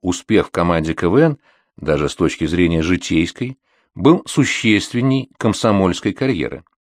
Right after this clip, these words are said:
хотя в эти годы и секретари райкомов не избежали влияния хемингуэевского стиля.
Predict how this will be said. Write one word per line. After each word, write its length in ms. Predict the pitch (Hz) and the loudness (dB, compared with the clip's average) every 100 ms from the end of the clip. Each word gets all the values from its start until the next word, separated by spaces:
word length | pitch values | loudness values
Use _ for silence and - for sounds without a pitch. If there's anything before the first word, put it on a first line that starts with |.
| _ _ - | _ _ -8
хотя 320 | 76 - 73 | -4 -2 0
в 60 | |
эти 180 | 76 73 | -2 -4
годы 380 | 73 113 151 156 _ _ _ | -4 -2 -2 -6 _ _ _
и 140 | - 170 | -2 -2
секретари 460 | - 110 - 165 | -2 -4 0 2
райкомов 600 | 175 165 - 110 92 95 _ _ _ _ | 2 0 0 0 0 -4 _ _ _ _
не 200 | - 95 | 0 0
избежали 460 | 87 82 80 107 107 | 2 0 0 2 2
влияния 760 | 85 82 78 82 95 104 107 _ - | 2 2 2 0 -2 -4 -8 _ -14
хемингуэевского 880 | - 104 92 80 80 80 - 98 101 | -4 -2 0 0 0 0 -4 -8 -8
стиля. 400 | - - - | -10 -12 -12